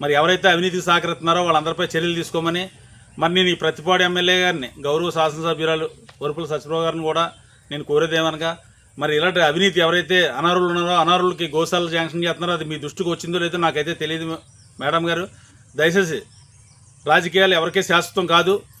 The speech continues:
నిజంగా సంక్షేమ పథకాలనే అర్హులు ఎవరైతే ఉంటే నియోజకవర్గాల్లో రాజకీయ పార్టీలకు అతీతంగా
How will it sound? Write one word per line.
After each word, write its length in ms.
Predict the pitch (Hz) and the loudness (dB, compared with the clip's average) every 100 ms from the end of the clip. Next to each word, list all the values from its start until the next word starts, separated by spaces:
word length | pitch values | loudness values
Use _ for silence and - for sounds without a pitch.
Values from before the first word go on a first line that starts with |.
| 127 | -12
నిజంగా 340 | 131 170 190 | -6 0 2
సంక్షేమ 380 | 180 165 185 185 | 2 0 0 0
పథకాలనే 600 | 180 170 175 175 170 180 | 0 0 2 2 2 2
అర్హులు 320 | 151 170 185 | 4 4 4
ఎవరైతే 340 | 170 175 170 | 4 4 2
ఉంటే 240 | 175 160 175 | 0 0 0
నియోజకవర్గాల్లో 720 | 160 165 165 160 160 160 175 | 0 0 0 -2 0 0 2
రాజకీయ 340 | 156 156 151 | 2 2 0
పార్టీలకు 360 | 156 165 160 156 | 0 0 0 -2
అతీతంగా 520 | 143 165 131 165 185 | -2 -2 -2 -2 -2